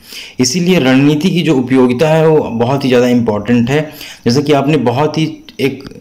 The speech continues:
एक जो कहानी है आपने सुनी होगी कि अगर आपको एक पेड़ काटना है, अगर आपको एक पेड़ काटना है तो एक, अ, इंसान क्या करता है, दस घंटे अगर पेड़ काटना है वो दस के दसों घंटे लगा रहता है।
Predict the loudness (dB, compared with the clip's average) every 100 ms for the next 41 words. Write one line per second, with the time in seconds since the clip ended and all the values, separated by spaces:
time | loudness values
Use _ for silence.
0 | -8 -4 -2 -2 -2 0 2 2 2 2
1 | 2 2 4 4 4 2 0 0 2 2
2 | 0 0 0 0 0 0 0 -6 -4 -4
3 | -6 -10 -20 _ _ _ _ _ _ _
4 | _ -18 -10 -6 -4 -2 -2 -2 0 0
5 | 0 -4 -4 -2 -2 -4 -6 -16 -18 -4
6 | -2 -2 0 -2 -2 -6 -6 -6 -6 -6
7 | -4 -2 0 0 0 -2 0 0 0 0
8 | 0 0 0 2 0 2 0 0 0 0
9 | 0 0 0 0 -2 0 2 2 2 0
10 | 0 -2 -2 -2 -2